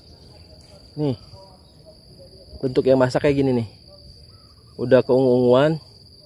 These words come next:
eh, kita minta teman. Kita makan, bismillah. Hmm.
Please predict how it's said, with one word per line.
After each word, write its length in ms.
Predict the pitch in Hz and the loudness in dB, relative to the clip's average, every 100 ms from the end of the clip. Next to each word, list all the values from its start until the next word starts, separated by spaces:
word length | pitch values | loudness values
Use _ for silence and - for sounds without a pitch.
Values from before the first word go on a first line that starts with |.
| - _ _ _ _ | -20 _ _ _ _
eh, 160 | 123 117 | -6 -4
kita 240 | 131 123 | -2 -2
minta 160 | 117 113 | -4 -4
teman. 240 | 117 107 90 - - - - | -6 -6 -8 -16 -20 -20 -12
Kita 80 | - | -4
makan, 320 | 131 151 156 | 0 2 0
bismillah. 320 | - 147 139 - - - - - - - - - - - - - - - - - - - - | -2 -4 -6 -8 -20 -20 -20 -20 -20 -20 -20 -20 -20 -20 -20 -20 -20 -20 -20 -20 -20 -12 -4
Hmm. 320 | 202 220 | 2 2